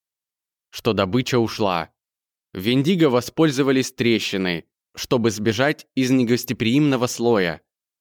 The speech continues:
Куда они направятся теперь?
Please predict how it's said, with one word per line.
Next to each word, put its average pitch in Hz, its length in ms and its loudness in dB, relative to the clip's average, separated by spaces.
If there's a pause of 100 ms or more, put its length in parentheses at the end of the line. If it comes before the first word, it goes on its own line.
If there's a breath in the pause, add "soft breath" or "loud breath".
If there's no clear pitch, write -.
(580)
Куда 107 360 -2
они 160 180 0
направятся 117 600 -2
теперь? 95 540 -4